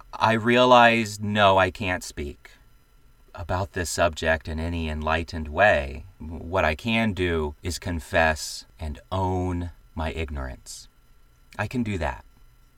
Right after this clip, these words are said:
I can confess to the fact that I have not seen the full impact of this on people of color, and I accept the fact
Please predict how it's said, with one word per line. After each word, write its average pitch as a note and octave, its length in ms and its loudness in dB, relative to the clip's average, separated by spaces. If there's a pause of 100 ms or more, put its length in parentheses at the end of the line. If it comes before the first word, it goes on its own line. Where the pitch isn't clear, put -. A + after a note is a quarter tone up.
(320)
I G2+ 180 -2
can F#2 720 -4
confess G#2 460 2
to A2 100 -4
the G2 80 -4
fact E2 420 2
that E2 120 -4
I E2+ 140 4
have G2 220 2
not F#2+ 280 -2
seen D#2+ 680 -4 (400)
the F2 260 -6
full G#2+ 260 2
impact E2 540 -2
of D2+ 120 -10
this C#2+ 260 -8
on D#2 140 -8
people D2+ 320 -12
of C#2 100 -14
color, D#2+ 440 -6 (800)
and E2 580 -2 (220)
I F2 160 4
accept - 640 -2
the F#2+ 80 -6
fact - 680 -4